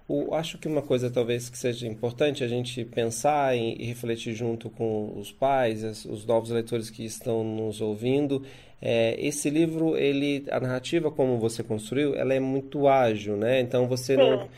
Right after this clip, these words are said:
Speaker 1: você não apostou em longos períodos de descrição, a cada página tá acontecendo alguma coisa, essa menina em cento e poucas páginas, ela passa em, sei lá, cinco, seis cidades, não me lembro agora quantas,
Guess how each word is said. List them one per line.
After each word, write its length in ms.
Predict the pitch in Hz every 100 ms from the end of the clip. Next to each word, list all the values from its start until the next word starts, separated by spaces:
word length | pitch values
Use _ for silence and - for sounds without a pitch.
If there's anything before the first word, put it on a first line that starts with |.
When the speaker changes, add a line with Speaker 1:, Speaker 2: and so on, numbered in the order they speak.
| - -
Speaker 1:
você 220 | 147 165
não 140 | 160 160
apostou 720 | 156 135 - 147 143 135 131 - -
em 140 | 127
longos 500 | 131 139 139 120 123
períodos 560 | - 120 120 120 113 110
de 80 | 107
descrição, 960 | 107 107 - 104 - 123 131 127 120 123 - -
a 120 | 120
cada 260 | 123 143 143
página 460 | - 127 127 123 120
tá 100 | 123
acontecendo 580 | 123 113 117 113 123
alguma 340 | 120 107 113 110
coisa, 540 | - 156 151 143 131
essa 280 | 131 131 139
menina 380 | 131 127 127 123
em 100 | 120
cento 320 | 123 143 143
e 40 |
poucas 360 | 127 123 123 117
páginas, 500 | - 120 113 113 - - - -
ela 140 | 113
passa 360 | - 117 - 117
em, 80 | 110
sei 160 | 131
lá, 180 | 120 101
cinco, 380 | - - 135 131
seis 180 | 120 117
cidades, 300 | 113 117 113
não 60 | 113
me 80 |
lembro 240 | 110 110 107
agora 260 | 104 107
quantas, 680 | 104 - 147 147 143 143 139